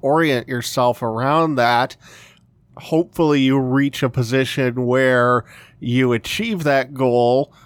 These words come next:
or it peters out and you fail, and then you're back to square one or whatever it is.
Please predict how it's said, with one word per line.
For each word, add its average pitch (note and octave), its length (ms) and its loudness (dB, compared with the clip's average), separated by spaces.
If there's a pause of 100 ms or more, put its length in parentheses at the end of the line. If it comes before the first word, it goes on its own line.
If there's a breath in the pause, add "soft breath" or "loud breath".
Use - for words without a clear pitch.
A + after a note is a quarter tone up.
(100)
or C3+ 640 2
it C3+ 180 -8
peters A#2 400 -2
out E3+ 320 2
and D3+ 80 -12
you A#2 120 -4
fail, D#3+ 640 2
and B2 160 -2
then B2 180 0
you're A#2 120 -2
back A2+ 280 -2
to A2+ 80 -6
square A2+ 380 -4
one D3+ 460 0
or A#2 100 -4
whatever C3 380 0
it B2 60 -2
is. A#2+ 140 -4